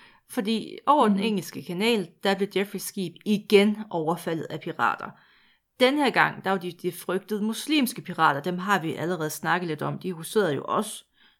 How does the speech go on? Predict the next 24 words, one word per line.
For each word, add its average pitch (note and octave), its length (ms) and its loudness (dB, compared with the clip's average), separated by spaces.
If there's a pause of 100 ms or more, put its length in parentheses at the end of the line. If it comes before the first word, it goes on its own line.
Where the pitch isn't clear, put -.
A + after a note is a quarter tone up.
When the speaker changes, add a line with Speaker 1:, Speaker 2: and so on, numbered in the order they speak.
(120)
Speaker 1:
på A3 80 -4
de G#3 100 -2
her G#3+ 200 2
kanter G#3+ 380 0
og G3 80 4
indfangede F#3+ 480 0
slaver. G3+ 420 0 (720)
Og F3+ 560 0
Speaker 2:
Mhm. G#3+ 120 -2
Speaker 1:
den A3 180 0
her E4+ 100 0
gang, F3 300 -2
der A#3 80 -2
havde A#3 260 0
Geoffrey G#3+ 340 0 (160)
ingen G#3 340 0
dronning F3 420 -2
til - 80 -2
at E3+ 120 -2
komme D3+ 300 -6
og G#3+ 40 -2
hjælpe B3+ 300 -2
sig. - 200 -2 (1600)
Speaker 2:
Nej, A3+ 300 2